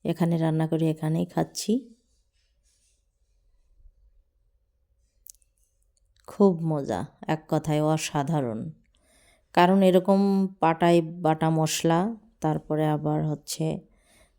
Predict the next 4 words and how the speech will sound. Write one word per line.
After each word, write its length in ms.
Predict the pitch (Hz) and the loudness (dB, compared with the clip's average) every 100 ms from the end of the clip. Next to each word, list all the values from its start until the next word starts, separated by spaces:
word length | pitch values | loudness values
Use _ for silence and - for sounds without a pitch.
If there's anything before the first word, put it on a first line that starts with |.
| - | -6
মাটির 380 | 156 156 160 160 | -4 0 0 0
চুলায় 300 | 165 165 165 | 0 2 2
রান্না, 480 | 156 156 156 190 240 _ _ _ _ _ _ _ _ _ | 0 -2 -2 -4 -8 _ _ _ _ _ _ _ _ _
মানে 340 | 156 151 151 | -4 -2 -2